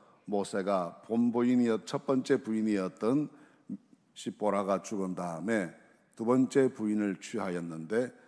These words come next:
그 부인이 바로 구스 여자여서 그로 인해서 미리암과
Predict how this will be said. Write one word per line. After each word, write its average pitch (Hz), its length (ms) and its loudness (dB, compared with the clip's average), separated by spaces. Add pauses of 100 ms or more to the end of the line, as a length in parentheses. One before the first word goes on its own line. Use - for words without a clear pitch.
(140)
그 135 160 0
부인이 110 640 0 (600)
바로 98 360 0
구스 120 400 2
여자여서 92 880 0
그로 127 260 2
인해서 113 580 2 (360)
미리암과 98 920 0